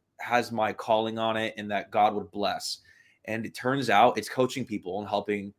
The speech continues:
with all of my history and where I came from and where I'm going and everything in between,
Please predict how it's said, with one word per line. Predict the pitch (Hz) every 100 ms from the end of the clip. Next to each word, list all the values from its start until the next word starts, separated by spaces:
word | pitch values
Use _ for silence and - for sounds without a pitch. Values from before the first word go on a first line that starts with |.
| _
with | - -
all | 117 135 139
of | 123
my | 113
history | 104 127 117 - 98 92 113
and | 107
where | 98 104
I | 98
came | 101 101 92
from | - - 127 165
and | 160 113
where | 107 104
I'm | 95 87
going | 95 127 165 175 175 _ -
and | 110
everything | 147 156 170
in | 170
between, | 160 165 - 139 139